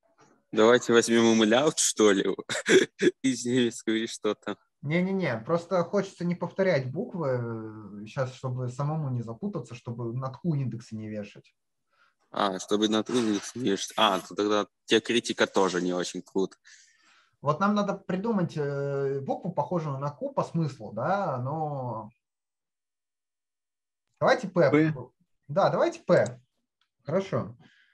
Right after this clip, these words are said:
Speaker 2: Э, да, значит, смотрите, э, то есть у нас тут П будет, здесь у нас с вами будет П ноль, а здесь будет, давайте назовём, F, здесь пусть F штрих будет.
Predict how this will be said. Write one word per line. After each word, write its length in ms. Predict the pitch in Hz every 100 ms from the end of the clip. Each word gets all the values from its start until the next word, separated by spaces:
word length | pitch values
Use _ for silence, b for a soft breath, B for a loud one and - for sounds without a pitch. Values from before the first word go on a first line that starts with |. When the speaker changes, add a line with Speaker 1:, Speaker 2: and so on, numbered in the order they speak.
| b _ _
Speaker 2:
Э, 560 | 120 127 123 117 110 92 - _ _ -
да, 360 | 160 110 -
значит, 420 | - 110 135 127 -
смотрите, 440 | 156 175 131 92
э, 240 | 107 101 -
то 80 | -
есть 120 | 127 147
у 40 |
нас 200 | 147 127
тут 240 | 143 127
П 200 | - 254
будет, 440 | 220 190 165 147 - _ _ _ _ _ _ -
здесь 380 | 127 147 165 160
у 40 |
нас 220 | 139 127
с 40 | 131
вами 260 | 139 123
будет 380 | 120 127 127 120
П 100 | 147
ноль, 340 | 165 247 294 285 _ _ _ _ _ _ _ _ _ _ _ _ _ _ _ _ _ _ _
а 100 | 117
здесь 220 | 117 190 190
будет, 420 | 139 165 139 - _ _ _ _ _ _ _ _ _ _ _ _
давайте 420 | 135 131 147 143 123
назовём, 840 | 113 117 123 117 113 110 104 - -
F, 240 | 123 123 -
здесь 380 | 165 156 151 175
пусть 220 | 170 170
F 120 | 135 123
штрих 300 | 135 113 98
будет. 300 | 98 82